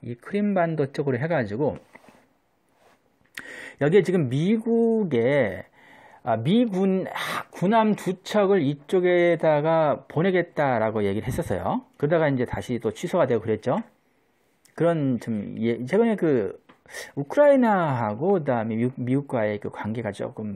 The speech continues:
긴장입니다. 아, 그 러시아 관-, 러시아와 우크라이나, 우크라이나의 관계가 좀 긴장이 돼가지고, 그래서 미국에서 이제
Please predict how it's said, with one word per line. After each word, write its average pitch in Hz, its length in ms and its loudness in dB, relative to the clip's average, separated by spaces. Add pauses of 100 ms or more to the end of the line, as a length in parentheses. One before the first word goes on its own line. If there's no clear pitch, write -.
긴장입니다. 107 800 -4
아, 113 60 -2
그 117 60 0
러시아 151 340 4
관-, 107 140 -2
러시아와 131 420 2
우크라이나, 117 460 -2
우크라이나의 117 400 -2
관계가 101 260 -2
좀 101 140 -8
긴장이 113 300 -4
돼가지고, 101 680 -4 (540)
그래서 123 200 -2
미국에서 147 400 2
이제 123 360 2